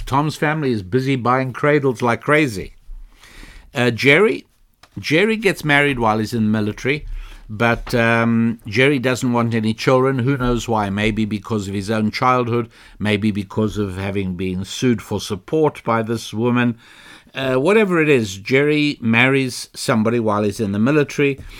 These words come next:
and neither of them want to bring a child into this rotten world. That's, that's what you hear when you talk to Jerry and his wife. Very different when you talk to Tom and his wife, because they're getting ready to welcome their first child.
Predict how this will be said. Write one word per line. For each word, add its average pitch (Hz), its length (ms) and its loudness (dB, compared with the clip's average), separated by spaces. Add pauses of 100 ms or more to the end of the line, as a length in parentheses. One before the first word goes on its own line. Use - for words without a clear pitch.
(220)
and 113 340 2
neither 151 420 4
of 123 140 -2
them 113 120 -2
want 110 240 0
to 113 140 -4
bring 117 300 2
a 107 60 0
child 120 600 0
into 113 380 -2
this 110 300 -2
rotten 107 400 0
world. 98 560 -6
That's, 107 420 -8 (320)
that's 135 240 -2
what 131 200 -2
you 117 100 0
hear 104 260 0
when 101 220 -2
you 101 80 0
talk 101 360 -4
to 104 100 -8
Jerry 123 560 0 (320)
and 117 180 2
his 117 340 0
wife. 82 440 -8 (380)
Very 165 340 4
different 120 440 -2
when 113 160 0
you 107 120 0
talk 120 300 -2
to 98 120 -6
Tom 120 420 2 (280)
and 101 180 -2
his 175 260 2
wife, 107 360 0
because 110 320 -4
they're 160 200 2
getting 110 360 2
ready 113 260 2
to 120 100 0
welcome 135 460 2
their 190 220 0
first 131 400 0
child. 92 480 -4